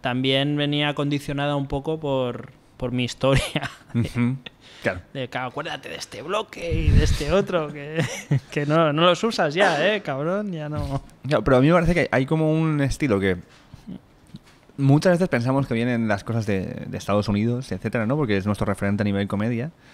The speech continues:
Speaker 1: Hmm.
Speaker 2: Pero que aquí en España tenemos referentes, eh, como, em, yo creo que aquí pondría como referente a El Brujo o,
Speaker 1: Ujú.
Speaker 2: o a, ay, joder, ¿cómo se me puede haber ido?
Speaker 1: En,
Speaker 2: Em,
Speaker 1: en... Galicia y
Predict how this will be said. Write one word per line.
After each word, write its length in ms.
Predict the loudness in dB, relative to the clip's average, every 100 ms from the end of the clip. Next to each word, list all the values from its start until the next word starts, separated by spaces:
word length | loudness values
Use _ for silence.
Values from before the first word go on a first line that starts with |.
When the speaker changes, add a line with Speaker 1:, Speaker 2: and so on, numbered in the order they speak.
| -20 -14 -6
Speaker 1:
Hmm. 140 | -4 -2 2
Speaker 2:
Pero 140 | 4
que 60 | 4
aquí 100 | 4
en 60 |
España 280 | 2 0 -2
tenemos 280 | 0 0 0
referentes, 880 | 2 0 2 0 -2 -4 -6 -16 -16 -2
eh, 380 | 2 2 0 -2
como, 360 | -4 -4 -4
em, 160 | -4 -8 -12 -6
yo 100 | 0
creo 120 | 2
que 80 | 2
aquí 100 | 2
pondría 280 | 2 2
como 120 | 0 -2
referente 420 | -2 -2 0 0
a 220 | 0 0
El 140 | -2
Brujo 580 | 0 0 0 0 -2 -4 -6
o, 460 | -2 0 0 0 0
Speaker 1:
Ujú. 220 | 0 -2 -8 _ _ -16
Speaker 2:
o 200 | -6 -4
a, 540 | -4 -6 -6 -8 -8 -12 -18 -20 -20 _
ay, 120 | -10 -10 -12
joder, 240 | -10 -6
¿cómo 160 | -2 0
se 100 | 0
me 60 |
puede 220 | 2 0 0
haber 120 | 0
ido? 220 | 0 -2 -4
Speaker 1:
En, 480 | -6 -10 -12 -14 -14 -16 -18 -20 -20 _ -2
Speaker 2:
Em, 420 | 0 0 -2 -4
Speaker 1:
en... 60 | -6
Galicia 840 | -8 -10 -10 -12 -10 -10 -12 -12
y 460 | -14 -16 -16 -16